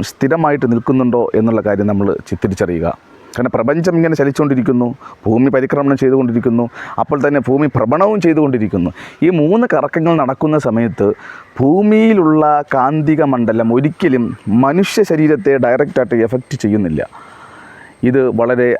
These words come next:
അസംബന്ധമായിട്ടുള്ളൊരു കാര്യമാണ് നമ്മൾ പറയുന്നത്. ഭൂമിയുടെ കാന്തിക മണ്ഡലം മനുഷ്യനെ ആകർഷിക്കുന്നു എന്നുള്ള കാര്യമൊക്കെ, ഇത്, ഈ കാര്യങ്ങൾ ദയവ് ചെയ്ത് നിങ്ങൾ വിശ്വസിക്കരുത്. കാരണം ഇതൊക്കെ മുൻകാലങ്ങളിൽ, എന്താ പറയുക, വടക്ക്, ഏഹ്, തെ-, പണ്ട് കാലങ്ങളിൽ വീടൊന്നും ഇല്ലായിരുന്നല്ലോ. വീടെന്ന് പറയുന്നത് ഇത് ചെറിയ ഒരു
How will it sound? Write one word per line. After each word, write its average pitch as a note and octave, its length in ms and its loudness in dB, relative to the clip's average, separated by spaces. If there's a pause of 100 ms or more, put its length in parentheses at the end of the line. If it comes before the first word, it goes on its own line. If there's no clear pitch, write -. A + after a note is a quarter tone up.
(140)
അസംബന്ധമായിട്ടുള്ളൊരു C#3 880 0
കാര്യമാണ് A2+ 440 0 (100)
നമ്മൾ A2 200 0 (220)
പറയുന്നത്. G#2+ 360 0
ഭൂമിയുടെ B2+ 480 2
കാന്തിക A#2+ 380 0
മണ്ഡലം A#2 340 0
മനുഷ്യനെ A#2+ 400 0
ആകർഷിക്കുന്നു B2 680 0
എന്നുള്ള A2 320 0
കാര്യമൊക്കെ, E2+ 400 -2 (280)
ഇത്, A#2 120 4 (560)
ഈ D3 40 2 (100)
കാര്യങ്ങൾ A#2 300 0 (120)
ദയവ് A#2+ 260 0
ചെയ്ത് A2+ 180 0
നിങ്ങൾ A2 240 0
വിശ്വസിക്കരുത്. A2 580 -2 (420)
കാരണം B2 160 0
ഇതൊക്കെ C#3 240 0
മുൻകാലങ്ങളിൽ, C#3+ 800 0 (380)
എന്താ C3+ 140 0
പറയുക, B2 220 0
വടക്ക്, B2 340 -2
ഏഹ്, F#2 540 -2
തെ-, B2 160 0 (180)
പണ്ട് C3+ 220 0
കാലങ്ങളിൽ D#3 420 0
വീടൊന്നും E3+ 320 2
ഇല്ലായിരുന്നല്ലോ. G2 480 0 (480)
വീടെന്ന് D3+ 280 0
പറയുന്നത് C#3+ 380 0
ഇത് C#3+ 80 -2
ചെറിയ C#3+ 300 2
ഒരു C#3+ 260 2